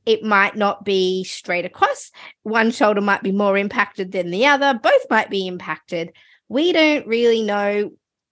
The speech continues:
where the baby's impacted at the point when the, the heads come out. So if we could stop assuming that it's the anterior shoulder or even the posterior shoulder in that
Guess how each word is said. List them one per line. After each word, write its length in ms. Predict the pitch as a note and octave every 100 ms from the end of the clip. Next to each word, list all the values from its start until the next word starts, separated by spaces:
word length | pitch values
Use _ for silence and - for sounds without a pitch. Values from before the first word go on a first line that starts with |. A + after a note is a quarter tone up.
| _ -
where 500 | F#3 G3 A3 A#3+ A#3
the 120 | G#3
baby's 440 | F#3 F3+ F3+ E3+ -
impacted 840 | F3+ F3+ E3+ - F3 E3 E3 - -
at 180 | G3 -
the 80 | F#3+
point 400 | - F3+ F3+ -
when 240 | - F3 E3+
the, 200 | E3 D#3+ _ -
the 80 | E3+
heads 340 | G3 F3 F#3
come 240 | - F3
out. 260 | D#3+ - -
So 220 | - G3+ -
if 160 | B3 C4
we 120 | F4+
could 240 | F#4 A#4+
stop 500 | - - - A3 G#3+
assuming 460 | G#3 - G#3 F#3+ F#3
that 160 | F3+ F3
it's 180 | -
the 180 | F3+ -
anterior 480 | F#3 E3+ - E3 F3
shoulder 380 | - E3+ E3 E3+ A#3+
or 220 | B3+ B3+
even 320 | C4 B3 A#3
the 60 | G#3+
posterior 580 | G3+ G#3 - F#3+ F#3
shoulder 500 | F#3 F#3+ F3+ F#3 E3+ E3 - - _
in 280 | G#3+ G3+ G3
that 280 | F#3+ G3 -